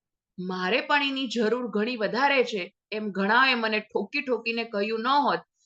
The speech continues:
તો હું જાણી પણ ન શકત. મતલબ આવી રીતે જેમ પહેલવાને કીધું ને, "તમારે જરૂર છે," <laughs> એમ ઘણા બધા બીજાએ કહ્યું છે અને એટલે, અ, હું એ જાણી શક્યો છું એમ.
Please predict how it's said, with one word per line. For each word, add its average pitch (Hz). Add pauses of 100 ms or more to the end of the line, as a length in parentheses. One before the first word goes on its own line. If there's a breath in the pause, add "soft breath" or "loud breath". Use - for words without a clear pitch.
(180)
તો 233
હું 254
જાણી 208
પણ 196
ન 196
શકત. 156 (340)
મતલબ 202
આવી 196
રીતે 220
જેમ 214
પહેલવાને 214
કીધું 233
ને, 320
"તમારે 226
જરૂર 208
છે," 220
<laughs> 285
એમ 269 (240)
ઘણા 247
બધા 254
બીજાએ 247
કહ્યું 226
છે 247
અને 214
એટલે, 233
અ, -
હું 208
એ 190
જાણી 190
શક્યો 160
છું 151
એમ. 175